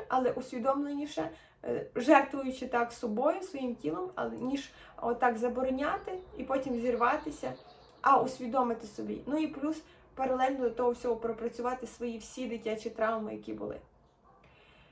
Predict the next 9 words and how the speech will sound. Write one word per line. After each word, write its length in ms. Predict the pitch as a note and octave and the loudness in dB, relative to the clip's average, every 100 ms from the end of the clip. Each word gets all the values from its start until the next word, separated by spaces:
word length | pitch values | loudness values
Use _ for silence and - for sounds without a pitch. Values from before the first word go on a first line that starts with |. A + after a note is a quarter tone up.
| - _ - | -20 _ -4
Це 160 | E4+ | 0
дуже 360 | F4 G#4+ G#4+ D#4 | 12 12 12 8
важливо, 440 | C#4 C4+ C#4+ C4 | 4 2 2 2
те, 140 | C4 C#4 | 0 0
що 120 | C#4+ | 0
я 140 | C4 | 0
вам 120 | B3 | 0
зараз 320 | A#3+ B3+ B3 - | 0 -2 -2 -4
розказую, 520 | A#3+ - C#4 C#4+ | -6 0 2 2